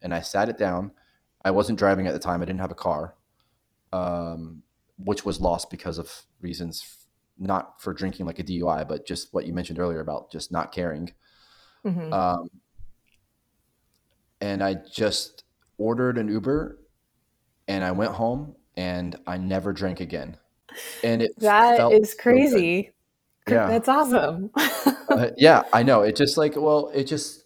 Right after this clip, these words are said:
Speaker 1: I don't know. It, it, that, like, m-, <sighs> sitting there in the hub just opened up, like, just felt like I never wanna drink again. And, yeah, I didn't. And it's kind of been, that's been the journey ever since. Um, and
Speaker 2: Wow. And I love that you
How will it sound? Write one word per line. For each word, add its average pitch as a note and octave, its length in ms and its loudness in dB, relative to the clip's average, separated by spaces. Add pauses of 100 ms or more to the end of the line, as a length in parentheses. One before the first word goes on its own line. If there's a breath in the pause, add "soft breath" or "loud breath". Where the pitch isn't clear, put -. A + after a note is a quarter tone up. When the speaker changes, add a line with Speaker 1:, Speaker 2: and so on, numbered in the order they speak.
Speaker 1:
I A2+ 80 -10
don't B2 120 -4
know. C3+ 180 4
It, G2 140 0
it, G#2+ 280 -4
that, A2+ 220 2
like, A2 140 -2
m-, F#2+ 300 -12 (140)
<sighs> - 140 -16
sitting A#2+ 320 -2
there A#2+ 140 -2
in A#2+ 100 -2
the A2+ 80 -2
hub B2 300 2
just F#2 240 -6
opened G#2 320 -4
up, G#2 200 -2
like, E2+ 180 -8
just - 280 -10
felt F#2 220 0
like F2+ 220 -4 (1000)
I F2+ 80 -2
never F#2 260 -2
wanna F#2 200 -2
drink F2 200 -8
again. D#2+ 340 -10 (680)
And, F2+ 920 -6 (100)
yeah, G2+ 280 -4
I F2+ 80 -6
didn't. F#2 360 -6 (340)
And E2+ 480 -8
it's D2+ 340 -10
kind E2 220 -14
of D#2 80 -14
been, E2 140 -12
that's E2+ 180 -8
been F#2 120 -8
the F2+ 80 -6
journey F2+ 300 -6
ever E2 160 -8
since. - 560 -8 (360)
Um, - 100 -16 (180)
and F3 80 -10
Speaker 2:
Wow. F3+ 480 2 (100)
And G#3+ 240 6
I G3+ 120 2
love A#3+ 240 6
that C4+ 120 2
you F#3 420 0